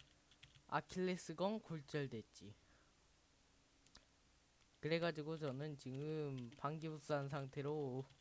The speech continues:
학교 너무 못 가고 있습니다. 겁나 학교 가고 싶군요. 로그에선, 여기선 레벨업을, 예, 이걸 레벨업을 조금 시키고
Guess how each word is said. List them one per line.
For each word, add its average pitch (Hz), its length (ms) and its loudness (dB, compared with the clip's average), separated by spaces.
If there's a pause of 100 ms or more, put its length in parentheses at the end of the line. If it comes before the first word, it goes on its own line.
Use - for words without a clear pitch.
(460)
학교 156 300 -2
너무 147 300 2
못 117 180 -8
가고 120 260 -2
있습니다. 120 680 -4
겁나 139 340 -2
학교 135 240 -4
가고 120 240 -2
싶군요. 113 520 -8 (3750)
로그에선, 190 1080 0
여기선 165 580 -2
레벨업을, 196 1120 2
예, 139 320 2 (160)
이걸 147 560 0
레벨업을 156 500 0
조금 143 540 -4
시키고 - 580 -6